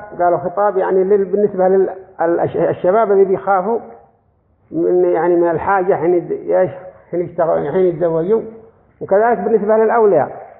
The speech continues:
هذه بيرفض الخطاب لأجل، لأجل فرقهم، فقرهم، وإن كانوا إيش؟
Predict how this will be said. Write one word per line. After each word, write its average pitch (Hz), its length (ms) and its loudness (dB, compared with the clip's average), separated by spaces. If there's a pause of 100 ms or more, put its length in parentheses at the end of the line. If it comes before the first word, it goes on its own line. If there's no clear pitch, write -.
(440)
هذه 190 200 0
بيرفض 202 380 2
الخطاب 208 560 0
لأجل، 208 340 2
لأجل 196 560 0
فرقهم، 175 420 0 (380)
فقرهم، 156 500 -2
وإن 156 220 -2
كانوا 180 420 0
إيش؟ 180 100 -2